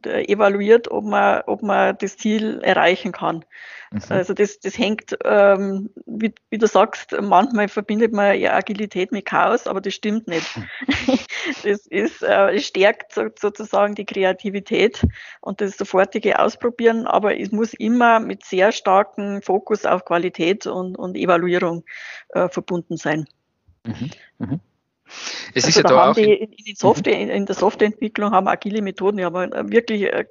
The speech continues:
Speaker 1: ganz, äh, ganz einen großen, großen Sprung gebracht. Also
Speaker 2: Ja.
Speaker 1: die Informatik kann jetzt heutzutage Systeme qualitätsmäßig beherrschen. Das wäre vor zwanzig Jahren noch, noch undenkbar gewesen.
Speaker 2: Mhm.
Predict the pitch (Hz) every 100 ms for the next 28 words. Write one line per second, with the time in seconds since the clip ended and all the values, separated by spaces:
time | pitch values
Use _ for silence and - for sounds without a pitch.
0 | - 170 196 240 202 - 190 196 202 208
1 | 185 208 214 208 196 196 - - - -
2 | - 202 214 220 - 202 233 226 175 156
3 | 165 - - 175 190 175 175 - - -
4 | - _ - 196 185 185 185 160 185 196
5 | - 190 190 196 - - - 190 196 -
6 | 190 175 185 196 190 185 - 185 - 220
7 | 208 202 196 180 196 165 214 196 196 -
8 | 190 185 196 - 185 175 190 - 190 185
9 | 170 165 170 170 - 175 175 190 185 170
10 | 185 175 175 180 - 208 170 - - 165
11 | - 165 - 170 127 113